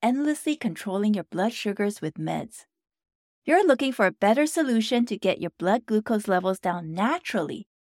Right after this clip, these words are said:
but that's where you're stuck. You've heard so much on social media about high protein, high fat, low carb diets like the keto diet,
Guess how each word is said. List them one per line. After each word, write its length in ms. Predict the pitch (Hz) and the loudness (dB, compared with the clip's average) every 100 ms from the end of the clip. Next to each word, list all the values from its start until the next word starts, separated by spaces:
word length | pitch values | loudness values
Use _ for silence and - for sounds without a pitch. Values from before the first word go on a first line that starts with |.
| - | -4
but 160 | 165 - | -4 0
that's 340 | 202 247 - | 0 0 0
where 140 | 202 | 2
you're 180 | 208 180 | 2 0
stuck. 560 | 180 - 151 143 - - _ _ _ _ _ _ - | -2 -4 -4 -4 -14 -20 _ _ _ _ _ _ -4
You've 180 | 277 | -2
heard 200 | 269 240 | 2 0
so 240 | - 311 320 | 2 4 6
much 240 | 320 311 | 4 4
on 100 | 240 | 0
social 380 | 220 254 269 277 | 2 0 0 2
media 420 | 233 247 240 185 - | 2 2 2 2 2
about 340 | 196 180 - | 2 0 0
high 340 | - 240 277 | -6 -2 -2
protein, 640 | 294 277 254 - 262 254 247 | -2 -2 -2 -2 -4 -2 -4
high 320 | - 262 262 | -2 -2 -2
fat, 320 | - 254 202 - | 0 0 0 -2
low 240 | 220 247 | -2 -2
carb 320 | - 233 220 | 0 0 0
diets 440 | 202 202 190 - - | 0 0 0 -6 -10
like 200 | 175 - | -8 -8
the 80 | |
keto 360 | 214 294 302 226 | -8 -4 -2 -2
diet, 380 | 180 156 156 | 0 -2 -2